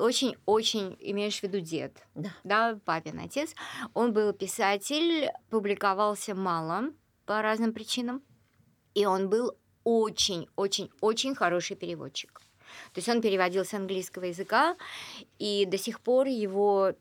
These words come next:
Speaker 1: переводы Уильяма Сараяна, американского писателя, считаются лучшими и переиздаются вот до сих пор именно эти переводы.
Speaker 2: Его коснулась репрессия, как я понимаю, да?
Speaker 1: Ну,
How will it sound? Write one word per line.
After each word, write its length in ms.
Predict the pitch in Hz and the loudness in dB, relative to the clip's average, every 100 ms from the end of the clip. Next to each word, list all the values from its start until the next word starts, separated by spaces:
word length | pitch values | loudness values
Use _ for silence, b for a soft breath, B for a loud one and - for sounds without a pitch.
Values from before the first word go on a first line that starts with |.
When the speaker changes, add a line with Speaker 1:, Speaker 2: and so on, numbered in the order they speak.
| _ | _
Speaker 1:
переводы 1040 | 196 185 180 196 214 185 190 185 185 175 - | -2 0 0 2 2 2 0 2 0 -4 -6
Уильяма 380 | 196 185 175 175 | -4 -4 -2 -4
Сараяна, 720 | - 185 190 220 294 311 269 | -4 -4 -2 -2 0 2 2
американского 640 | 247 226 220 214 208 202 | 2 -2 -2 -6 -6 -8
писателя, 500 | 180 190 233 233 214 | -8 -6 -6 -4 -4
считаются 440 | 196 - 185 180 190 | -4 -4 -6 -6 -6
лучшими 580 | 196 220 - 202 180 170 | -4 -4 -6 -6 -6 -6
и 160 | 202 | -8
переиздаются 840 | - 196 185 175 180 185 202 - 170 | -4 -2 -2 0 0 0 -2 -8 -12
вот 140 | 165 | -12
до 100 | 165 | -12
сих 200 | - 180 | -14 -10
пор 180 | 214 214 | -6 -4
именно 200 | 185 175 165 | -4 -6 -8
эти 140 | 151 | -10
переводы. 480 | - 175 165 - - b b b _ | -14 -14 -14 -16 -18 b b b _
Speaker 2:
Его 240 | 185 202 | -4 -2
коснулась 480 | 214 214 240 214 - | -2 -4 -4 -6 -6
репрессия, 480 | 226 - 220 - 170 | -8 -2 -2 -2 -10
как 160 | - - | -16 -20
я 80 | |
понимаю, 260 | - 160 160 170 | -16 -12 -10 -6
да? 60 | 226 370 B | -6 -6 B
Speaker 1:
Ну, 140 | 269 | 4